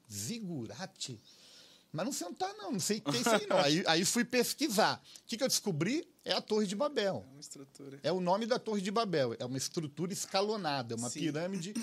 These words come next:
Speaker 1: escalonada. E o prédio é uma pirâmide escalonada lá.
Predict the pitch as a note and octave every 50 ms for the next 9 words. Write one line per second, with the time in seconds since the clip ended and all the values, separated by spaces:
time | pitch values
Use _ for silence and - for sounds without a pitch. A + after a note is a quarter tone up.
0 | - - - G#3+ G#3 - - F#3 F#3 G3+ G#3+ G3+ F3+ D3 C3+ B2 A#2+ - - -
1 | - - - F3 F#3 A3+ G#3 - - _ _ - A#3+ B3 C#4 C#4+ C#4+ A3+ E3 C3+
2 | D#3 B2 G2+ - - - E3+ G3+ G#3 G#3 G#3+ - - G3 A3+ A3+ F#3+ F#3 F#3 G3
3 | A3 A3+ F3+ G3 A#3+ - - - A#3+ A3+ A#3 B3+ C4+ - E3+ E3 F3+ F3 C3 G#2+
4 | F#2 - _ _ _ _ _ _ _ _ _ _ _ _ _ _ - C3 C#3 C#3+
5 | D3 D3 A#2+ -